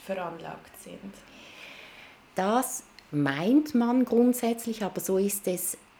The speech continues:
Speaker 2: überhaupt nicht. Also Frauen sind genauso narzisstisch, nur dass sie es meistens ein bisschen anders zum Ausdruck bringen.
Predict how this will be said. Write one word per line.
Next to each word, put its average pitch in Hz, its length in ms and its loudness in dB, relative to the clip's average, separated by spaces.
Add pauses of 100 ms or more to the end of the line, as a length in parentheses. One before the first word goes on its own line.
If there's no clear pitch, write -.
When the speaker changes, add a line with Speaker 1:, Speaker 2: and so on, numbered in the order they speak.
Speaker 2:
überhaupt 185 560 0
nicht. - 280 -6
Also 156 260 -4
Frauen 170 500 2
sind 190 340 -2
genauso 170 1040 2
narzisstisch, 208 960 -2
nur 208 280 2
dass 202 300 -4
sie 196 180 0
es 190 200 -4
meistens 165 560 -2
ein 170 140 -8
bisschen 175 360 -6
anders 185 480 -4
zum 190 180 -6
Ausdruck 151 480 -4
bringen. 127 380 -4